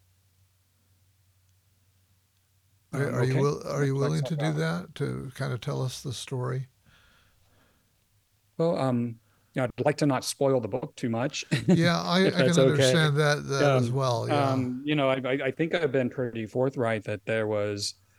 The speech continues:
Speaker 2: you know, a, a less than ideal childhood, and that I came to understand through doing this work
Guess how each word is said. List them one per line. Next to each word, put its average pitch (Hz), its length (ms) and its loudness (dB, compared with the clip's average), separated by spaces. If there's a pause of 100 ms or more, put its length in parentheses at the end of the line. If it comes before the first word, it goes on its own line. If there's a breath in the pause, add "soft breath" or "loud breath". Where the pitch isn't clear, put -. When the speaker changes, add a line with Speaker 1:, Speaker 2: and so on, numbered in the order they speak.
(420 soft breath)
Speaker 2:
you 127 120 -4
know, 101 260 -4
a, 101 200 -4
a 120 160 0
less 123 380 2
than 117 200 -2
ideal 113 520 0
childhood, 98 680 -6
and 101 260 -6
that 98 380 -6
I 104 380 -8
came 104 580 -8 (460)
to 123 300 -6
understand 117 880 -2
through 113 180 -4
doing 110 320 -2
this 98 220 -8
work 117 480 0